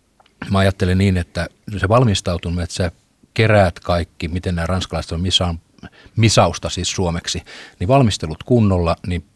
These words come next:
pystyy tekemään paljon, paljon pienemmässä tilassa niinku asiat.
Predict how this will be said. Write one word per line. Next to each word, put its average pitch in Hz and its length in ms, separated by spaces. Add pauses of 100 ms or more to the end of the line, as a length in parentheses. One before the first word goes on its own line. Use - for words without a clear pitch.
(220)
pystyy 90 380 (120)
tekemään 87 400
paljon, 101 340
paljon 82 240
pienemmässä 85 500
tilassa 82 380
niinku 76 200
asiat. - 400